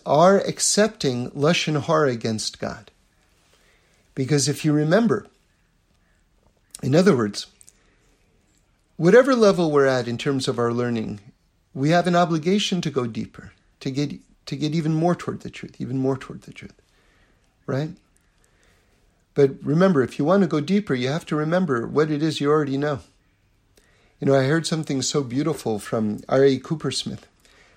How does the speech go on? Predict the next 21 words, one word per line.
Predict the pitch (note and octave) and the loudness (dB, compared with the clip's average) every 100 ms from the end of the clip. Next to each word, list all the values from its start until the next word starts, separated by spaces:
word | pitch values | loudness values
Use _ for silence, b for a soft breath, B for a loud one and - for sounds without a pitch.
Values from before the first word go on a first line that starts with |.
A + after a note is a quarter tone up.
| b | b
who's | - A2 | -8 -4
one | C3+ C3+ | 0 0
of | |
the | B2 B2 | 0 -2
original | B2 C3 C#3+ B2+ A2+ G2 b b b b b - | -2 -2 -2 -2 -4 -6 b b b b b -10
Hasidim | - C#3 - D#3 D3 A2 | -4 -2 0 0 0 -2
of | G2+ - D#3+ - _ _ _ | -6 -10 -20 -20 _ _ _
Reb | B2 B2 | -4 -2
Shlomo. | - D3 C#3+ A#2+ A2+ _ b b b b _ | -2 2 2 0 -8 _ b b b b _
He | C#3 | 0
was | D#3+ D#3+ C3 | 2 2 2
the | C#3+ | 2
one | E3+ E3+ | 2 2
who, | C3 B2+ A#2+ A2+ b b b b - | 0 0 -2 -6 b b b b 2
with, | C3+ B2 - | 2 4 0
uh, | C3 A#2+ G#2+ G#2+ - _ _ _ _ _ - | -2 0 0 -4 -12 _ _ _ _ _ 0
Elias | D3 D#3 C#3+ - | 4 6 4 2
Sukkot, | G3 F#3 C#3+ A#2 - A2 _ - | 0 0 0 -2 -4 -18 _ -2
got | D3+ E3+ E3+ | 2 2 0
the | D#3 C#3+ C3 B2 _ _ - | -2 0 0 -4 _ _ -6
lease | B2 F#3+ A3 - - | 2 4 4 2 -2